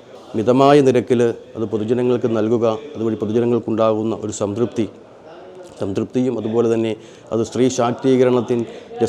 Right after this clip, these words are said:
സാക്ഷാത്കാരവുമാണ് ഈ പത്മ കഫേയുടെ മുഖമുദ്ര. എന്തായാലും ഈ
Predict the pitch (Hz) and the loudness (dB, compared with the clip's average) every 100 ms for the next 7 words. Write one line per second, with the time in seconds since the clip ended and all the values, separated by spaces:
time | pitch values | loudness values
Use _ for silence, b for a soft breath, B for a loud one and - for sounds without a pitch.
0 | - 110 123 123 - 123 127 117 110 110 | 0 0 2 0 0 2 2 0 -2 -4
1 | 107 104 107 110 110 107 101 104 101 98 | -6 -6 -8 -6 -6 -6 -4 -4 -4 -6
2 | 90 104 101 120 117 - B B - 104 | -6 -6 -4 -2 -4 -8 B B -10 0
3 | 110 110 107 107 113 | 2 2 0 -2 0